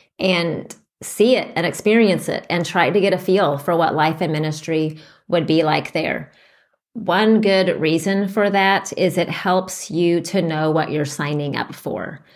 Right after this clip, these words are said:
So it makes your commitment, whether you're going on a two-year term or you're going indefinitely or going for three years,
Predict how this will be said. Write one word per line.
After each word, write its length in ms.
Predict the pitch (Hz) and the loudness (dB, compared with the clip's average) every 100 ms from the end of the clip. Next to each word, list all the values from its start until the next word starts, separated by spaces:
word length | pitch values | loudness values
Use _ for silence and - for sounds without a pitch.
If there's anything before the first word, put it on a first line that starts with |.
| _ | _
So 280 | - - 170 | -8 -2 0
it 140 | - 165 | 0 0
makes 500 | 175 185 190 - 185 | 2 2 0 -4 0
your 520 | 170 165 165 165 165 | 2 4 4 2 0
commitment, 880 | - 190 165 202 - 170 170 196 - - | -2 -2 0 0 -2 -2 -2 -4 -10 -4
whether 260 | 180 180 | -2 0
you're 200 | 180 175 | 0 0
going 640 | 156 156 170 170 170 175 - _ _ _ _ _ _ - | 0 0 0 -2 -4 -6 -14 _ _ _ _ _ _ -8
on 120 | 170 | -6
a 80 | 165 | -4
two-year 400 | 165 220 214 208 | 0 2 4 4
term 440 | 202 214 196 196 190 | 2 0 0 2 2
or 140 | 165 | 0
you're 140 | 160 160 | 0 0
going 360 | 165 165 165 | 0 0 -2
indefinitely 840 | - 151 202 214 226 208 202 202 196 | -4 0 0 0 -2 -2 -2 -2 -2
or 100 | 156 | -2
going 320 | 165 160 160 | -2 -4 -4
for 160 | 156 147 | -6 -6
three 300 | 196 202 202 | 0 2 4
years, 480 | 196 196 190 190 | 4 2 0 -4